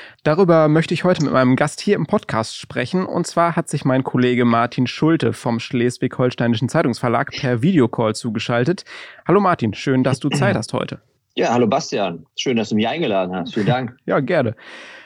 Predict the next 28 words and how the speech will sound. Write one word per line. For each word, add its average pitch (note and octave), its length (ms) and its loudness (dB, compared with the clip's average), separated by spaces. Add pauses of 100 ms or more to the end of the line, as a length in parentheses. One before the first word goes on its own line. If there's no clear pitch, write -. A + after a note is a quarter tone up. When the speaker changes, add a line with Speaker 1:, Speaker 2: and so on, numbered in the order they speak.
(360)
Speaker 1:
Ähm, C3+ 280 4
bevor D#3+ 260 4
wir E3 140 4
richtig D#3 220 0
starten, F#3 520 0
erklär F3 380 0
unseren D#3 500 4
Hörerinnen D#3+ 600 4
und C3+ 180 -2
Hörern C3+ 400 2
vorab - 260 -2
doch C3 140 0
am A#2+ 100 2
besten C3 280 -2
einmal, A#2+ 260 0
warum B2 320 2
wir C#3 120 4
beide C#3+ 300 2
uns A#2+ 160 -2
hier C3 140 -2
im A#2+ 100 2
Nachschlag-Podcast C3+ 960 -4
über C3 160 2
den B2+ 120 2
Festivalsommer A#2 720 0
unterhalten A2+ 540 -2
wollen. B2 320 0
Also B2+ 300 2